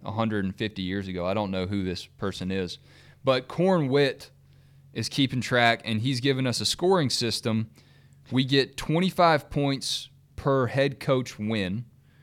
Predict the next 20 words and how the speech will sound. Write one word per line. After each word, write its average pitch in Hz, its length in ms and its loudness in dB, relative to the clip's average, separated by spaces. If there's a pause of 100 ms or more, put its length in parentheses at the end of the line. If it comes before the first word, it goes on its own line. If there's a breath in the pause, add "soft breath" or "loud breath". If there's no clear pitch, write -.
(680 soft breath)
You 143 260 0
get 131 400 2
twenty-five 156 720 4
points 127 320 -2
per - 360 0
home 147 460 2
stadium 120 720 2
win. 95 360 -2 (960 soft breath)
You 131 180 0
subtract 139 920 0
the 123 80 2
number 135 340 2
of 123 180 -2
points 135 300 -2
that 110 160 -2
your 107 120 -4
defense 123 560 -2
allows, 104 760 0 (600 soft breath)
and 120 220 2
you 117 180 0